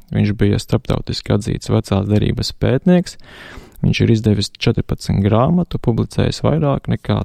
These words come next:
trīs tūkstoši rakstu. Tātad brīnišķīga tēma, apsolījums un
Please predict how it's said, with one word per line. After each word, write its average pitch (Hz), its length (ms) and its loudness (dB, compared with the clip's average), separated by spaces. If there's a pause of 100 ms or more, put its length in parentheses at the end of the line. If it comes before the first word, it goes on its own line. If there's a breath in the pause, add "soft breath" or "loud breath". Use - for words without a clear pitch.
trīs 135 320 -2
tūkstoši - 720 -4
rakstu. - 600 -4 (960 loud breath)
Tātad - 360 0
brīnišķīga 101 720 2
tēma, 135 400 2 (800 loud breath)
apsolījums 135 1000 2 (340)
un 113 240 2